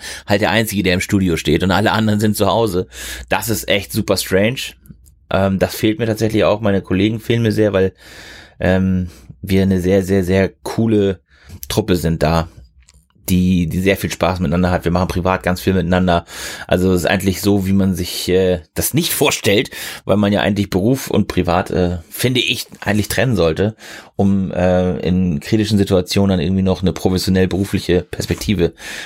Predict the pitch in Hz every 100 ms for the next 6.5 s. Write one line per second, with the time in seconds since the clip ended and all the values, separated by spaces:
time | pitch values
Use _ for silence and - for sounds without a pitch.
0 | - 85 80 - 82 92 87 85 82 82
1 | 82 87 90 - 90 90 92 90 82 -
2 | - - - _ _ - 71 - 90 76
3 | 95 95 92 92 - 92 92 87 90 92
4 | 104 92 - 87 87 87 95 - 90 -
5 | 87 82 82 85 85 90 90 98 90 -
6 | 67 50 50 -